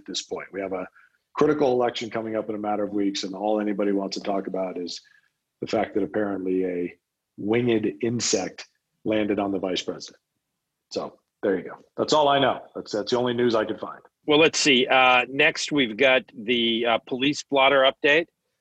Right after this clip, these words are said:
Speaker 2: And the last couple of weeks, we've been tracking Jared's, uh, arrest and subsequent, uh, trial that, that, uh, is sure to come. But we're, we're not gonna talk about that this week. The news came out that there was a militia plot to, plot to kidnap and arrest the governor of Michigan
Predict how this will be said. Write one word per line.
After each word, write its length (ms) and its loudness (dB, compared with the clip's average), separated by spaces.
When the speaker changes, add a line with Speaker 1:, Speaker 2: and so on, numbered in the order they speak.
Speaker 2:
And 120 -2
the 60 -2
last 220 2
couple 260 2
of 40 0
weeks, 220 2
we've 80 -2
been 140 0
tracking 540 0
Jared's, 640 4
uh, 260 2
arrest 640 2
and 280 -2
subsequent, 640 0
uh, 240 2
trial 460 4
that, 160 -4
that, 320 -4
uh, 120 0
is 80 0
sure 180 2
to 80 -2
come. 360 2
But 140 0
we're, 180 2
we're 120 0
not 120 4
gonna 120 -2
talk 120 2
about 160 2
that 200 4
this 200 0
week. 280 2
The 80 -2
news 260 4
came 160 2
out 140 4
that 160 0
there 80 2
was 160 0
a 60 2
militia 480 0
plot 300 2
to, 180 -4
plot 260 2
to 120 -4
kidnap 540 0
and 80 -2
arrest 420 2
the 120 -6
governor 400 0
of 80 -4
Michigan 540 -2